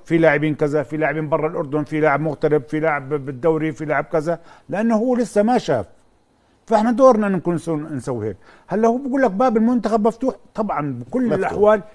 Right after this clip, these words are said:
Speaker 1: لازم يضل مفتوح. على
Speaker 2: طب.
Speaker 1: أنت عندك تصفيات طويلة، عندك مشوار طويل،
Speaker 2: جميل.
Speaker 1: ولازم يكون في عندك، آه، باب، باب مفتوح.
Speaker 2: لما يأكد إنه المنتخب الأولمبي تابعته، والمنتخب الأولمبي هاي ثالث،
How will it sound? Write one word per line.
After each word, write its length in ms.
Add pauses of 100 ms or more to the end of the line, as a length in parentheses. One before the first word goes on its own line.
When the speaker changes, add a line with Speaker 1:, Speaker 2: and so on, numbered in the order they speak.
(160)
Speaker 1:
لازم 360
يضل 260
مفتوح. 540
على 380 (120)
Speaker 2:
طب. 180
Speaker 1:
أنت 140
عندك 180
تصفيات 440
طويلة، 400 (200)
عندك 240
مشوار 280
طويل، 400 (380)
Speaker 2:
جميل. 340
Speaker 1:
ولازم 340
يكون 240
في 180
عندك، 400
آه، 180
باب، 240
باب 200
مفتوح. 240
Speaker 2:
لما 120
يأكد 380
إنه 120
المنتخب 460
الأولمبي 460
تابعته، 480
والمنتخب 520
الأولمبي 340
هاي 140
ثالث، 400